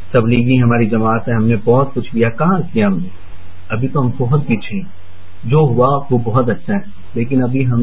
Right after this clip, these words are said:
اتنے کمزور ہیں، اتنے کمزور ہیں کہ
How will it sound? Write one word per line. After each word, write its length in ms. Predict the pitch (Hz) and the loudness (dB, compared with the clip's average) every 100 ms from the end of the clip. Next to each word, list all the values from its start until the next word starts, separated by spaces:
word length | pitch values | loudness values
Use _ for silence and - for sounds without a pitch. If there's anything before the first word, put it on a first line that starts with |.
| 104 | -2
اتنے 320 | 98 - 135 | -4 0 0
کمزور 460 | 143 120 107 104 104 | 2 0 2 2 2
ہیں، 180 | 104 113 | 0 -6
اتنے 440 | 123 - - 127 | -6 -6 -2 -2
کمزور 400 | 135 117 104 101 | -2 -2 0 0
ہیں 160 | 104 131 - - - - - - - - - | 0 -2 -6 -8 -8 -8 -8 -8 -8 -8 -4
کہ 100 | - | 0